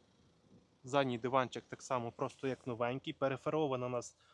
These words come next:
гарна, така якісна шкіра, дуже м'якенька, приємна на дотик. Тут у нас такі карманчики, також ще є одна розетка, сидіння лягають у рівну підлогу.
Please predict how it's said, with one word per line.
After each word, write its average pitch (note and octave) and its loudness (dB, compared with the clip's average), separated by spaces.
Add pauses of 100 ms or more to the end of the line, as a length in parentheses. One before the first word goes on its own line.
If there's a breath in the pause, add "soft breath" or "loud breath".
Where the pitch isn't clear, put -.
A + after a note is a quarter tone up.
(160 soft breath)
гарна, A#2+ 0
така - -12
якісна B2 -2
шкіра, B2+ -4
дуже C3 -4
м'якенька, C3+ -2
приємна A#2+ -2
на A#2 -2
дотик. A#2 -4 (580 loud breath)
Тут C#3 -4
у - -4
нас D#3+ -4
такі D3+ -10
карманчики, D3 0
також C3 0
ще C3+ 0
є A#2 -2
одна A#2 -2
розетка, B2 -2
сидіння C3 -4
лягають A#2+ 0
у B2+ 2
рівну C3+ -4
підлогу. A#2+ -2